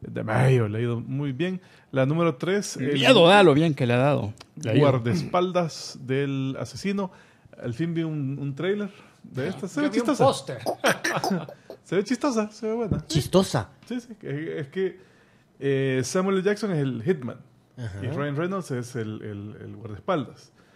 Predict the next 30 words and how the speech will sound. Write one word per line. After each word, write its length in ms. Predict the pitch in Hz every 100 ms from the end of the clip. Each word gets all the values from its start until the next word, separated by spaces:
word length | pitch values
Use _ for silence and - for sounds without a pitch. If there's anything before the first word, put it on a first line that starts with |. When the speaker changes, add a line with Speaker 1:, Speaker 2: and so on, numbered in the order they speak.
| _ _
Speaker 1:
Entonces, 240 | 143 143
supuestamente 460 | 156 170 175 170 165
Samuel 260 | 170 165 165
L. 80 |
Jackson 520 | 165 175 - 185 180 -
es, 640 | - 127 131 135 135 - - _ -
eh, 220 | 123 - - - 135
va 60 |
a 20 | 143
ser 180 | 160 156
testigo, 720 | 151 - - 214 226 226 226 _ _ _ _ _ _ _ _ _ _
eh, 560 | 139 127 123 123 120 120
en 160 | 127 123
el 200 | 120 117
caso 360 | 165 180 - 160
de 100 | 139
ot-, 220 | 147 143
de 100 | 127
un 60 | 143
Speaker 4:
Ajá. 40 | 139
Speaker 1:
chavo 180 | 170 156
más 140 | 160
malo 240 | 160 147 131
que 60 |
él, 100 | 135
¿verdad? 160 | - - _ -
Speaker 4:
<gasps> 840 | 226 330 339 311 285 269 254 -
Speaker 1:
Entonces, 840 | 160 147 139 208 190 160 214 196 160 -
el 220 | 139 135
otro 380 | 139 214 196